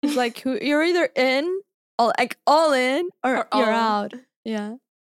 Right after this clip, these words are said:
Speaker 2: I don't know why. It's not, like, something you can do on a regular. I don't like when it's too much pressure.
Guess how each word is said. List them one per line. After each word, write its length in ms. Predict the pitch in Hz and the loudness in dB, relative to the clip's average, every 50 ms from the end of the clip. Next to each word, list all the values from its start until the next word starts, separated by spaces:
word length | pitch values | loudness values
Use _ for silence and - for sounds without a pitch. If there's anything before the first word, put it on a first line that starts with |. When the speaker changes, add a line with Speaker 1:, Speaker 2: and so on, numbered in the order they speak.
| _ _ _ _ _ _ - | _ _ _ _ _ _ -14
Speaker 2:
I 100 | 208 226 | -12 -10
don't 160 | 240 240 226 | -8 -8 -8
know 160 | 220 226 226 | -8 -8 -8
why. 280 | 220 214 214 247 302 320 | -6 -6 -6 -4 -4 -4
It's 280 | 262 247 240 233 220 - | -4 -6 -6 -8 -8 -10
not, 180 | 226 220 - | -10 -10 -6
like, 160 | 233 226 226 | -8 -8 -8
something 420 | - - 226 233 226 - 226 220 220 | -8 -8 -10 -8 -8 -8 -8 -8 -6
you 120 | 220 226 | -8 -8
can 280 | 220 - 220 220 220 214 | -8 -8 -8 -8 -8 -8
do 680 | 196 - 208 208 202 202 202 202 202 196 196 190 185 | -8 -8 -8 -6 -6 -6 -6 -4 -4 -4 -4 -4 -4
on 200 | 185 190 214 214 | -4 -4 -6 -6
a 200 | 202 180 175 170 | -8 -6 -6 -6
regular. 760 | 165 156 151 160 - 262 262 277 277 233 175 160 185 202 202 269 _ _ _ _ _ _ _ - | -6 -6 -8 -8 -8 -8 -8 -8 -10 -10 -10 -10 -10 -12 -12 -14 _ _ _ _ _ _ _ -14
I 80 | - 196 | -12 -10
don't 180 | 254 254 226 | -8 -8 -8
like 220 | 180 160 160 160 - | -6 -8 -10 -10 -12
when 140 | 175 170 | -14 -14
it's 180 | 170 175 - - | -14 -14 -16 -16
too 80 | - 190 | -14 -14
much 260 | 185 180 180 - _ | -14 -14 -14 -18 _
pressure. 360 | - 95 208 - - 214 202 | -18 -20 -18 -18 -18 -20 -20